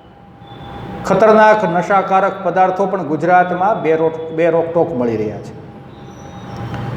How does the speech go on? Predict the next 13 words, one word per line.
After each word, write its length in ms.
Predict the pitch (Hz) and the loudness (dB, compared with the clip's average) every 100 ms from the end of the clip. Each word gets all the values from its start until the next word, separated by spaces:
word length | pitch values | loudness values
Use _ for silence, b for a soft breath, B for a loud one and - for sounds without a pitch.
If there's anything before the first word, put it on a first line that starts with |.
| - - 117 | -8 -4 2
રેવ 280 | 143 170 170 | 6 6 6
પાર્ટી 320 | 165 165 165 | 6 4 4
હોય 260 | 165 165 165 - 165 - - - - - - - - | 4 4 2 -2 -10 -14 -14 -16 -18 -18 -18 -16 -4
કે 80 | 165 | -2
અન્ય 320 | 147 160 170 | 2 2 2
કોઈ 180 | 170 165 | 4 4
પાર્ટીઓ 560 | 160 156 160 160 165 160 | 6 4 4 2 2 4
દ્વારા 600 | 160 160 185 - - - - - - - - - - - 127 | 4 4 2 0 -8 -12 -14 -18 -20 -20 -20 -20 -20 -12 0
ડ્રગ્સ 300 | 156 175 180 | 4 4 4
પેડલરો 680 | 175 170 165 165 180 214 196 | 2 2 4 2 4 2 0
યુવાધનને 600 | 151 160 170 143 147 147 | 0 2 4 2 0 -2
આકર્ષે 600 | 160 156 143 156 143 - | -2 -2 -2 -2 -4 -6
છે. 240 | - - | -10 -12